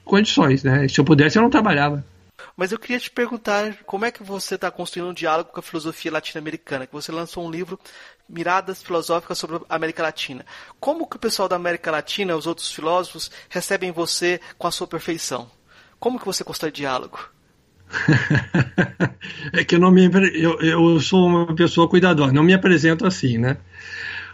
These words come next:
Speaker 1: Olha, na verdade, é, o que aconteceu aí foi um desdobramento natural do trabalho, né? Claro, você é trabalhando, eu já tô trabalhando com esses livros sobre o Brasil, enfim, é, coletâneas ou livros autorais já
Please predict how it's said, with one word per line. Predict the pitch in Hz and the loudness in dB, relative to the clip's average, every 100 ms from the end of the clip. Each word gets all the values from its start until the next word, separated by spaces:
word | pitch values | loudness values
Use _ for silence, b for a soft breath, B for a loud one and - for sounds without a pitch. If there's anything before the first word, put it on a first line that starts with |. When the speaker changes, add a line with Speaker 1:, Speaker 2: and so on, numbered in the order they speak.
| B | B
Speaker 1:
Olha, | 247 170 135 | 2 4 4
na | 165 | 4
verdade, | 190 208 196 202 190 - | 4 6 6 4 4 0
é, | 175 170 165 151 | 2 4 4 2
o | 143 165 | 0 0
que | - | 2
aconteceu | 196 196 185 151 160 151 | 4 4 4 4 6 6
aí | 160 208 156 | 6 6 4
foi | - 160 175 | 4 4 6
um | 180 | 6
desdobramento | 170 175 160 160 170 | 6 4 6 6 6
natural | 180 185 160 160 | 4 4 2 2
do | |
trabalho, | 190 208 175 156 120 | 2 2 4 4 2
né? | 120 135 | 0 -2
Claro, | - 202 139 120 - b b | 2 2 2 0 -10 b b
você | 135 147 139 139 135 131 131 123 110 107 107 | -2 0 2 6 6 8 6 4 4 0 0
é | 113 | 0
trabalhando, | 143 139 131 143 139 | 2 4 4 4 4
eu | 123 | 0
já | 117 139 | 0 0
tô | 160 | 2
trabalhando | 156 160 151 160 165 | 2 4 4 4 4
com | |
esses | 160 156 135 | 2 2 4
livros | 151 143 | 4 2
sobre | 135 135 135 | 0 2 4
o | |
Brasil, | 151 143 135 156 151 120 113 110 107 | 4 4 6 6 6 4 0 -4 -2
enfim, | 131 - 131 120 110 | -2 2 2 2 0
é, | 117 | -2
coletâneas | 131 160 143 135 165 180 151 123 123 | 4 6 6 6 4 6 4 2 0
ou | 131 123 117 | 0 0 -2
livros | 113 117 135 135 | -2 2 4 4
autorais | 135 131 139 131 156 135 | 2 2 2 4 4 4
já | 135 120 | 2 -2